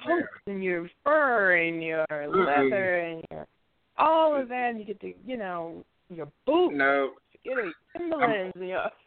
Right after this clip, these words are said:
Speaker 1: I'm ordering
Speaker 2: you
Speaker 1: my
Speaker 2: know,
Speaker 1: groceries
Speaker 2: all that.
Speaker 1: through Amazon, through Amazon Pantry, and
Speaker 2: <laughs>
Speaker 1: for the next six,
Speaker 2: No,
Speaker 1: seven
Speaker 2: no.
Speaker 1: months.
Speaker 2: Oh, no, no.
Speaker 1: All right, so if, if I
Speaker 2: No.
Speaker 1: moved up, if I moved up north, what could I do to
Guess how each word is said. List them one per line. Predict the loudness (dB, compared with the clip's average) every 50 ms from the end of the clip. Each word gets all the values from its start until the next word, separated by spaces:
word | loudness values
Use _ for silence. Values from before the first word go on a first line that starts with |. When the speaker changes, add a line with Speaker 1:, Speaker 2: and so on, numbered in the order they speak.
| _ _ _ -4 -2 -2
Speaker 1:
I'm | -2 -2 -4 0
ordering | 2 2 4 4 2 0 0
Speaker 2:
you | 0
Speaker 1:
my | 0 -2 -2
Speaker 2:
know, | 0
Speaker 1:
groceries | 0 0 2 2
Speaker 2:
all | 0 0 -2 -4 -4 -8
that. | -10 -8
Speaker 1:
through | -8 -8 -6 -4 -4
Amazon, | -6 -6 -10 -12 -8 -6 -4 -2 -2 -4 -4 -6 _ _ _ _ -8
through | -2 0 0
Amazon | 0 0 -2 0 0 2 2 2 0 -2 -2
Pantry, | 0 0 0 0 -2 -6 -6 -6 -6 -6 -8 -10 -12 -16 -20 _ _ -18 -16
and | -16 -16 -16 -18 -20 -20 _ _ _ _ -14
Speaker 2:
<laughs> | -14 -14 -14 -16 -20 _ _ -12 -10 -4
Speaker 1:
for | -2 2
the | 2 2
next | 2 0 -2 -2 -4 -4 -10 -14 -20 _ _ _ _ _ _ _ _ _ _ _ _ _ _ _ -20 -20 _ _ -16 -2
six, | 0 0 0 0 -6 -8
Speaker 2:
No, | -2 0
Speaker 1:
seven | 2 2 2 2 2 2
Speaker 2:
no. | 2
Speaker 1:
months. | 2 2 2 2 0 -2
Speaker 2:
Oh, | -2 -2 0 0
no, | 0 -2 -2 -2 -4
no. | -4 -6 -6 -8 -10 -10 -12 -14 -16 _ _ _ _ _ _ -20 -20 _ _ _ _ _ _ -20 -20 _ _ _ _ _ _ _ _ _ _ _ _ _ _ -4 0
Speaker 1:
All | 2
right, | 2 2 2 0 0
so | 0 2 2
if, | 2 2
if | 4 4 4 4 4
I | 6 6
Speaker 2:
No. | 6 6 6 4
Speaker 1:
moved | 4 -2 -6 -10
up, | -10 _ _ _ _ -20 _ _ _ _ _ _ _ _ _ -10
if | -6 0 0
I | 0 2
moved | 2 2 0 2 0
up | -2 -4 -4
north, | -8 -8 -4 -4 -4 -6 -6 -10 _ _ _ _ _ _ _ _
what | -2 -2 -2 0
could | 0 -2 -2
I | -2
do | 0 0 -2
to | -4